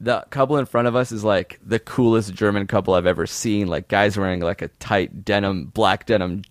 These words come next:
sh-, uh, ve-, uh, jacket, beanie. Girl's wearing a leather jacket, leather pants, high heels. Just, like,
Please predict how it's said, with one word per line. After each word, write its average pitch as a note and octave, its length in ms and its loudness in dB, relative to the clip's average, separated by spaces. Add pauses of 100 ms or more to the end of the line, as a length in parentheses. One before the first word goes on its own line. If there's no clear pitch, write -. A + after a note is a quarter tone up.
(140)
sh-, - 440 -8
uh, F2 340 2
ve-, G#2+ 300 -4
uh, F2+ 400 2
jacket, A#2 560 0 (340)
beanie. A2+ 560 2
Girl's B2 320 0
wearing A2+ 240 0
a G2 60 0
leather A2 400 2
jacket, G#2+ 440 2
leather G#2 340 0
pants, G#2+ 580 -4
high G#2 280 0
heels. G#2 440 2
Just, - 220 -6
like, B2 340 0